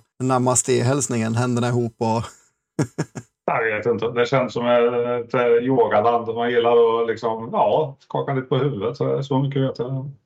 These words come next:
Speaker 2: Jag har inte haft så mycket, men
Speaker 1: Det kändes inte fel, men det kändes heller inte helt naturligt att det <laughs> ska vara så.
Speaker 2: Men spännande att sitta med tre Amruts framför oss. Jag ska, jag ska erkänna att jag tycker Amrut är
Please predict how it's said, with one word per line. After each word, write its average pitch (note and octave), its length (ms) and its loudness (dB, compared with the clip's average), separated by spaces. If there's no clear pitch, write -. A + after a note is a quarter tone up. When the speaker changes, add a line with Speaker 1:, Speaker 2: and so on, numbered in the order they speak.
Speaker 2:
Jag B2+ 40 -4
har C3+ 40 -6
inte - 100 -2
haft C#3 180 0
så A#2+ 140 4
mycket, C3 300 2
men B2 460 -6
Speaker 1:
Det D3+ 80 0
kändes E3+ 340 2
inte E3 220 2
fel, A#2 240 0
men A#2 80 -2
det C3+ 60 0
kändes C#3 240 -2
heller D3+ 180 0
inte D3 200 -2
helt C3 160 -2
naturligt B2+ 400 -2
att A2 200 -8
det A2+ 60 -6
<laughs> - 1040 -4
ska - 260 -4
vara - 120 -6
så. B2 60 -6
Speaker 2:
Men E3 100 2
spännande F3+ 680 4
att - 60 0
sitta D#3 300 0
med D3+ 140 2
tre C#3+ 220 0
Amruts C3+ 520 -4
framför D#3 320 0
oss. D3+ 220 -2
Jag C#3 300 2
ska, D#3+ 140 -8
jag D#3+ 100 -20
ska F#3 140 0
erkänna C#3 500 0
att C#3 100 -4
jag D3 160 0
tycker C3+ 360 -2
Amrut C#3 720 0
är B2 380 -4